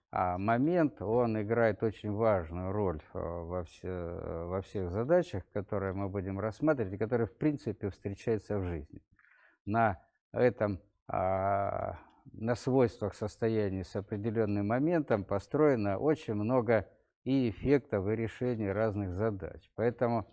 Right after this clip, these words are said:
это один из таких ключевых, э, моментов. А,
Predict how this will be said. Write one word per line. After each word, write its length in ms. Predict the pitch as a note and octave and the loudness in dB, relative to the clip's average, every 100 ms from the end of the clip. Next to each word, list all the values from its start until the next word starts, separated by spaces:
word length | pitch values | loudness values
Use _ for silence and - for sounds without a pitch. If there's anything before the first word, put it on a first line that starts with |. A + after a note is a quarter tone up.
| _ _ _ _ - | _ _ _ _ 0
это 340 | C#3+ C#3 B2 F#2+ - _ | 2 6 4 2 -8 _
один 360 | A2+ A2+ C3 A#2+ | 0 2 2 0
из 100 | - | -2
таких 360 | A2 A2 G#2 | -2 -2 -4
ключевых, 640 | - A2+ - B2 A2 E2+ - | -4 -4 0 0 2 0 -4
э, 300 | F#2 F2+ E2+ - | -4 -4 -6 -8
моментов. 640 | G2+ G#2 A#2 E3+ D3+ B2 A2 - - _ _ | -2 0 2 2 2 2 0 -4 -20 _ _
А, 560 | - G2+ G2+ F#2 G2+ | 6 8 6 2 -4